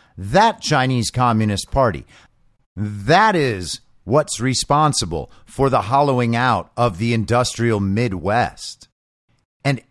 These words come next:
immigrants as the source of all our troubles? No one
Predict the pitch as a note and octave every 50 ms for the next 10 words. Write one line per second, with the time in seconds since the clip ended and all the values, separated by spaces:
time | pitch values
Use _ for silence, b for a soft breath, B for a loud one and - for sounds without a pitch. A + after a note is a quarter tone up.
0 | - C3+ C3+ C3+ D#3 F#3 F3+ D3+ F#3 G#3 A3+ A3+ G#3+ - - - _ - B2+ C#3
1 | C3 A2 G2 A#2 A2+ - - - - C3 B2+ D3+ F#3 F#3+ - - D3 G#2+ D#2+ -
2 | - _ _ - A2+ A#2+ C3+ C#3 D3+ E3 D#3+ - - G#2 G2+ G2 F2 - - -
3 | - C3+ C#3+ D3 G3 G#3 G3+ D#3 - - _ _ _ _ _ _ _ - - A2+
4 | C#3+ D#3+ F3 F#3+ G#3+ B3 C4+ C4 B3+ A3+ F3+ C#3+ C3 A2+ G2 F#2+ F2+ D#2+ -